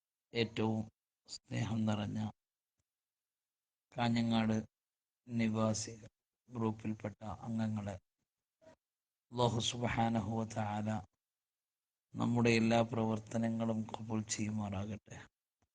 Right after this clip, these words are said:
ഇൻഷാ അല്ലാഹ്, ഇനിയുള്ള ദിവസങ്ങളിൽ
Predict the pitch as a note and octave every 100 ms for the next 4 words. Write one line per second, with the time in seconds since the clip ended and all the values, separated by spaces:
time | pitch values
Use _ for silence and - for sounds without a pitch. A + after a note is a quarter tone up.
0 | _ _ _ _ _ _ _ _ _ _
1 | A#2+ A#2 - A2+ G#2+ G2+ A2+ A#2 A2+ A2
2 | - - - _ _ _ _ _ _ _
3 | _ - - _ _ _ _ A#2 A#2+ A#2
4 | A#2 A2 A2 A2 - A2+ A#2 A2+